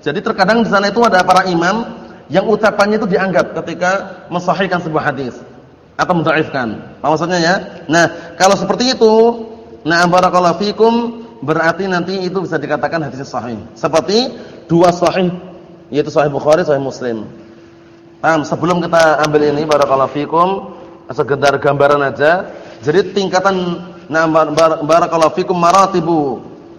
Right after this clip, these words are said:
Nah, maratibu al-ahadits as-sahihah, tingkatan-tingkatan hadis yang sahih, pertama, muttafaqun alaih. Pertama apa? Muttafaqun alaih. Kedua adalah hadis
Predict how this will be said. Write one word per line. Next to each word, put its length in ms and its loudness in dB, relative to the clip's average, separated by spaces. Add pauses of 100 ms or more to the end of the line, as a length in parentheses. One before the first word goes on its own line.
(1200)
Nah, 160 0
maratibu 640 2
al-ahadits 560 0
as-sahihah, 720 -2
tingkatan-tingkatan 640 -2
hadis 160 -4
yang 140 -6
sahih, 260 -4
pertama, 320 -2
muttafaqun 400 -2
alaih. 320 -4 (800)
Pertama 320 2
apa? 160 4 (600)
Muttafaqun 520 0
alaih. 240 0
Kedua 440 2 (720)
adalah 240 2
hadis 480 0